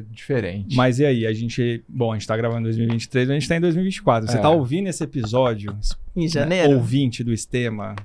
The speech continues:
Speaker 2: que as estatísticas foram muito boas, né, cara? A galera tá ouvindo bastante o
Speaker 1: Então,
Speaker 2: Estema,
Speaker 1: ó,
Speaker 2: né,
Speaker 1: já tem
Speaker 2: cara?
Speaker 1: mais de dez mil inscritos no,
Speaker 3: Ô,
Speaker 1: no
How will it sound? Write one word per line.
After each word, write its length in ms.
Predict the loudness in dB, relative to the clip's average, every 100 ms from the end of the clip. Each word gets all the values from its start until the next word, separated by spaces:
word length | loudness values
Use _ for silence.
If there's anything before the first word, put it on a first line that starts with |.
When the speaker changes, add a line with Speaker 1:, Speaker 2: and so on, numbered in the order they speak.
| -16 -20 -20 -2
Speaker 2:
que 80 | 0
as 100 | 0
estatísticas 340 | 0 -2 -2
foram 140 | -2 -2
muito 180 | -4 -2
boas, 280 | 0 0 -2
né, 100 | 2
cara? 200 | 6 6
A 40 |
galera 320 | 4 0 -2
tá 160 | -2 -2
ouvindo 300 | -2 -2 -4
bastante 560 | -4 -6 -4 -4 -2
o 20 | -4
Speaker 1:
Então, 100 | -2
Speaker 2:
Estema, 180 | 0 2
Speaker 1:
ó, 80 | 4
Speaker 2:
né, 60 | 2
Speaker 1:
já 120 | 0
tem 120 | 0
Speaker 2:
cara? 120 | 2
Speaker 1:
mais 140 | 0 0
de 80 |
dez 240 | 0 0 0
mil 120 | -2
inscritos 540 | -4 -4 -4 -4 -2
no, 140 | -2 0
Speaker 3:
Ô, 420 | 0 -2 -4 -2
Speaker 1:
no 20 | -2